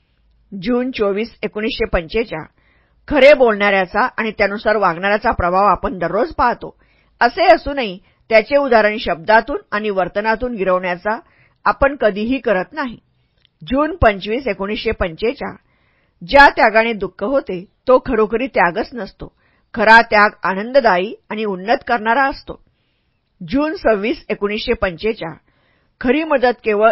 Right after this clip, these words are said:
ईश्वराकडून येऊ शकते, परंतु ईश्वर कोणाच्या तरी माध्यमातून मदत करत असतो, यामुळे जाणून बुजून आपण दुर्बल लोकांची मदत घेऊ नये.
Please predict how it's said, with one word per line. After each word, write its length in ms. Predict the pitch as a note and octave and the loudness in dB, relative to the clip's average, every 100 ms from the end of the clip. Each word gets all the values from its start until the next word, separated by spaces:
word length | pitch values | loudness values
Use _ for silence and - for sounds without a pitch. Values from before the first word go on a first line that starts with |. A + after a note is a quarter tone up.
| - | 2
ईश्वराकडून 540 | G3 G3+ A3 A3 A3+ | -6 2 4 4 -2
येऊ 240 | G#3 F3 F3+ | 0 -2 -2
शकते, 380 | - - - - _ _ _ _ - | -8 -10 -14 -20 _ _ _ _ 0
परंतु 340 | - D4+ G4 | 2 2 2
ईश्वर 340 | E4 - A#3+ B3+ | 0 0 0 0
कोणाच्या 420 | G#3+ G#3 G#3+ A3 | -2 -4 -6 -4
तरी 160 | A#3+ A#3 | -2 -2
माध्यमातून 640 | F#3 D#3+ G3 G3+ A3+ A3+ | -2 -4 -4 -4 -4 -4
मदत 300 | F#3+ G3+ G3 | -2 -2 -2
करत 240 | F#3 G3 C4 | -6 -6 -6
असतो, 420 | - - E3+ - _ _ - | -10 -10 -10 -12 _ _ -4
यामुळे 500 | G#3+ A3+ A#3+ C4+ C4+ | 6 6 6 6 4
जाणून 420 | G#3+ G3+ A3 C4+ | 4 2 0 -4
बुजून 240 | B3 G#3 A3 | -4 -4 -2
आपण 400 | F3 A3+ F#3 D#3 - | -2 -2 -6 -10 -6
दुर्बल 400 | G3 A3+ B3+ C#4 | -2 2 2 2
लोकांची 520 | A3+ G3 F#3 F#3 A#3 | 0 -2 -4 -4 -6
मदत 320 | G#3 F3 F#3+ | -4 -2 -2
घेऊ 360 | F3+ A3 E3+ F#3 | -2 -6 -6 -6
नये. 260 | B3 C4 | -6 -6